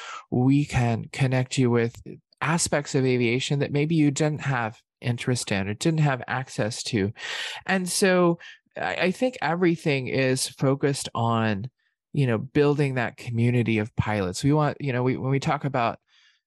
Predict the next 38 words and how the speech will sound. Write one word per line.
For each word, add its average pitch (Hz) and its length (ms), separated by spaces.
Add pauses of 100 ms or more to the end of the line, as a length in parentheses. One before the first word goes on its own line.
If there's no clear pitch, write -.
(140)
uh, 120 260
the, 120 640
the 101 360 (800)
people 147 280
who 117 120
fly, 143 640
you 139 140
know, 107 220
we 139 180
want 156 220
them 143 140
to 127 100
be 120 240
a, 101 120
quote, 113 400
A 143 200
O 135 120
P 131 260
A 107 80
pilot, - 600 (440)
because 120 840 (260)
an 123 120
A 139 140
O 147 80
P 135 320
A 131 40
pilot 110 520
belongs. 117 840
You 120 120
know, 110 60
an 113 80
A 135 140
O 127 80
P 131 180
A 127 60
pilot 117 500
belongs 120 720
to 117 340